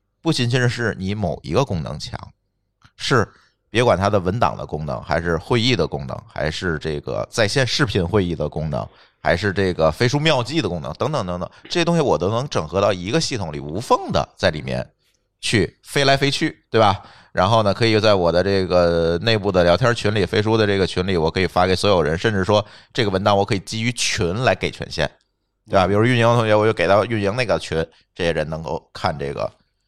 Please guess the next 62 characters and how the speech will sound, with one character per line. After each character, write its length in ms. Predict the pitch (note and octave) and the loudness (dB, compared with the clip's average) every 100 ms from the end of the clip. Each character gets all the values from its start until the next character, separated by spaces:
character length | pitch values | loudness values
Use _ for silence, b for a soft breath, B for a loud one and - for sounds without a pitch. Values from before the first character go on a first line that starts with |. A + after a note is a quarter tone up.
| _ _ | _ _
啊， 160 | B1+ | -6
文 180 | C#2 D2+ | -6 -4
档 160 | D#2+ G#1+ | -4 -2
等 140 | F2+ | -2
等 100 | F2+ | -4
这 60 | E2 | -2
些 80 | F2 | -4
权 180 | - F2 | -2 -4
限 140 | F2 | -2
管 100 | E2 | -4
理。 60 | D#2+ | -4
就 100 | B3 | -6
是 60 | |
其 140 | - - | -4 -4
实 40 | |
它 140 | C4+ | -4
是 160 | C4+ C#4 | -4 -6
一 80 | F#3+ | -6
个 180 | F#3 D3+ _ _ _ | -4 -4 _ _ _
资 240 | - F#3+ A3 | -8 -4 2
源 200 | B2 E3+ | 2 0
整 240 | - F#2+ E2 | -2 -4 -4
合 260 | - E2+ | -8 -4
的 80 | G#2+ | -2
一 120 | G#3+ | -2
个 80 | C#3 | -2
能 160 | F2 D#2 | -2 -2
力， 60 | |
我 120 | G#2 | 0
可 100 | - | 0
以 60 | E3+ | 0
在 180 | C#3+ D#3 | 0 0
这 140 | C#3+ | 0
一 140 | C3 C#3 | -4 -2
个 80 | |
系 160 | F#3 E3 | -2 0
统 120 | B2+ | -4
里 80 | A#2 | -2
把 120 | A#2 | 0
我 120 | C3 | 2
所 140 | C#3+ C#3+ | 2 4
有 180 | B2+ - B B B | 2 2 B B B
这 200 | - B2+ | -4 0
个 80 | A2 | 4
办 200 | C#3 B2 | 2 2
公 220 | C3 D#3 _ | 0 0 _
该 160 | - D#3 | 0 0
做 180 | G#3 G3 | 2 2
的 80 | E2+ | 0
事 160 | E2+ | -2
情、 140 | E2 D#2 | -8 -6
协 260 | - A#2 | -2 -2
作 220 | F3 G3 - | 2 2 2
该 160 | B2+ | -2
做 160 | F#3+ F3 | 0 -2
的 80 | G2+ | -2
事 120 | F2 | -4
情 100 | D#2 | -6
都 140 | B2+ | -4
能 100 | F3 | -4
做 220 | G#3 F4+ | -2 -2
了。 140 | - | -2